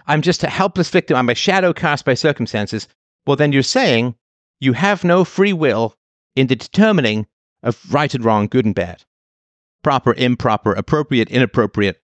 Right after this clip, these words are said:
Like, you have no capacity to determine good from bad, right? 'Cause the single mother says, uh, often, right, "I had no capacity to know that the father of my children was irresponsible and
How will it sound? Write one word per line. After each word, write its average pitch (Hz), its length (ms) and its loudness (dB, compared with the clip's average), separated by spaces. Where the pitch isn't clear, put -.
Like, 127 180 0
you 123 80 2
have 175 400 0
no 147 240 4
capacity 180 760 -2
to 160 80 0
determine 143 560 2
good 127 180 0
from 180 140 -2
bad, 240 340 -2
right? 104 160 0
'Cause 107 140 -6
the 95 80 -8
single 127 300 0
mother 127 240 0
says, 95 400 -2
uh, 123 60 0
often, 117 560 -4
right, 123 240 -6
"I 139 140 2
had 147 280 0
no 175 220 4
capacity 196 840 -4
to 147 120 -2
know 143 560 0
that 127 120 -4
the - 80 -4
father 233 420 2
of 196 140 -6
my 208 100 0
children 175 480 -2
was 127 220 -6
irresponsible 175 720 0
and 110 300 -4